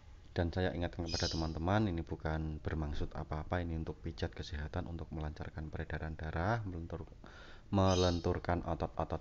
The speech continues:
punggung dan menyehatkan badan dan membuat tidur menjadi nyenyak ya, teman-teman.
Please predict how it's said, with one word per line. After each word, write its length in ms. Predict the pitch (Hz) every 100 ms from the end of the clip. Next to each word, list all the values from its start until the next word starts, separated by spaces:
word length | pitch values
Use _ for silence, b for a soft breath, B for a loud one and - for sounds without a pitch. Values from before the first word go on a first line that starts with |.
| -
punggung 480 | 82 82 95 120
dan 160 | 113 78
menyehatkan 800 | 78 82 80 73 76 - 80 76
badan 560 | 78 76 87 98 123 143 - B B B B B B - - - - -
dan 140 | 87
membuat 400 | 85 85 85 82
tidur 400 | 87 - 98 107
menjadi 380 | 92 80 78 -
nyenyak 300 | 80 78 80
ya, 100 | 78
teman-teman. 480 | - 78 73 76 78